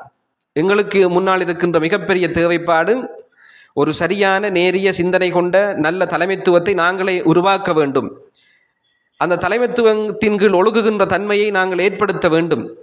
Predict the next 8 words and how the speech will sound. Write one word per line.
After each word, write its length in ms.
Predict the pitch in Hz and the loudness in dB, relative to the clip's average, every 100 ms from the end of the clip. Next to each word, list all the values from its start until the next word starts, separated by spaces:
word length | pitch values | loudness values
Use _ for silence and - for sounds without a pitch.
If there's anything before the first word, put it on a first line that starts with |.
| _ | _
அவ்வாறு 320 | - 139 160 160 | -2 0 2 0
ஏற்படுத்துகின்ற 720 | 185 190 185 160 165 165 147 | -2 -2 -4 -2 0 2 2
போதுதான் 580 | 151 143 165 269 226 - - _ _ - - - - | 0 0 0 -2 -4 -12 -18 _ _ -20 -20 -20 -10
இந்த 220 | 143 170 | -2 0
திராவிட 520 | 165 170 202 220 214 196 | 0 0 2 2 0 0
முகவர்களினால் 720 | 185 185 185 185 185 180 175 | 0 0 2 0 0 0 -2
கட்டுப்படுத்தப்படுகின்ற 880 | 175 165 175 175 - 160 160 160 156 | -4 -4 -2 -2 -2 -2 0 0 2
அரசியலிலிருந்தும் 1040 | 147 156 175 160 151 151 143 160 226 220 | 2 0 0 0 0 0 0 2 0 -2